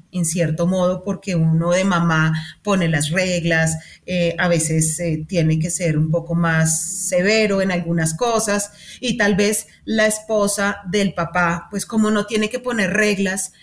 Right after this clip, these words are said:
ni límites, pues siempre sea como muy agradable, muy amable. Entonces es como, yo pasaba,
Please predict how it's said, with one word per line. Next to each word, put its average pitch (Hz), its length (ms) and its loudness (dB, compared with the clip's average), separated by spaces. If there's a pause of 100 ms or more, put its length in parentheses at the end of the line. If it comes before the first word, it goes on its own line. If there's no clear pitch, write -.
(140)
ni 220 220 2
límites, 208 720 2
pues 208 220 -2
siempre 190 540 -2
sea 196 320 -2
como 196 240 2
muy 165 520 0
agradable, 175 800 0
muy 165 280 0
amable. 175 680 0 (600)
Entonces 190 640 0
es 214 140 -6
como, 202 760 -2 (960)
yo 185 240 -2
pasaba, 208 800 -2